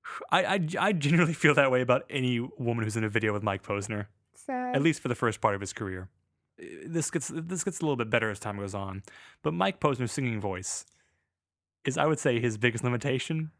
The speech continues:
Speaker 2: Maybe not his biggest <laughs> limitation.
Speaker 1: He, he doesn't have a ton of range.
Speaker 2: No, but I don't think that's n-, totally necessary to be a pop star.
Speaker 1: That's true. You have someone like Pharrell, who is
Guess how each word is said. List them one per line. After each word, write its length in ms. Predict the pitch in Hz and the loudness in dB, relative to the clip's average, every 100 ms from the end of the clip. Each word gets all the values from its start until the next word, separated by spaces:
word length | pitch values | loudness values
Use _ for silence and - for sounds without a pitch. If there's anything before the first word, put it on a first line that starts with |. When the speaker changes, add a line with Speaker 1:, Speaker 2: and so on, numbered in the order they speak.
| _ - | _ -12
Speaker 2:
Maybe 420 | 480 571 571 453 | 0 0 2 2
not 100 | 370 | 4
his 200 | 247 214 208 - | 2 -2 -12 0
biggest 500 | 240 302 240 208 - | 4 4 4 0 -2
<laughs> 0 | |
limitation. 1160 | 226 247 - 403 370 392 - 330 311 285 311 330 311 - | 2 4 8 8 10 8 8 4 6 4 2 -2 -4 -2
Speaker 1:
He, 80 | 156 | 0
he 60 | |
doesn't 240 | 185 208 160 | 2 2 2
have 120 | 160 | 2
a 40 | 127 | 0
ton 180 | 131 110 | 0 -2
of 120 | 101 | -2
range. 580 | 98 95 - 131 - - | -4 -6 -8 -12 -12 -14
Speaker 2:
No, 460 | 240 233 - 254 254 | -16 -10 -6 -6 2
but 100 | 285 | 4
I 80 | 370 | 6
don't 220 | 605 508 | 4 2
think 180 | 359 330 | -2 2
that's 360 | 302 302 - - | 0 0 -14 -8
n-, 240 | 240 240 - | -6 -6 -4
totally 480 | - 427 427 233 | 4 6 6 2
necessary 840 | 220 262 349 - 202 196 208 208 220 - | 0 0 -2 -4 -2 -2 -4 -6 -8 -10
to 320 | 233 220 220 _ _ _ - | -10 -10 -12 _ _ _ -10
be 120 | 226 | -6
a 80 | 214 | -4
pop 300 | 208 220 214 | 0 0 0
star. 400 | - 107 92 247 _ _ _ - - | -6 -4 -4 -8 _ _ _ -20 -6
Speaker 1:
That's 160 | 185 - | -6 0
true. 280 | 135 139 160 | 0 0 -2
You 100 | 139 | -4
have 120 | 127 | -2
someone 340 | 156 143 131 | -2 -2 0
like 360 | 123 117 - - _ _ _ _ _ _ _ _ - | 0 0 -4 -12 _ _ _ _ _ _ _ _ 2
Pharrell, 440 | 139 113 107 143 _ _ _ _ _ _ | 4 4 0 -4 _ _ _ _ _ _
who 140 | - 117 | -2 0
is 360 | 113 - - | 0 -4 -12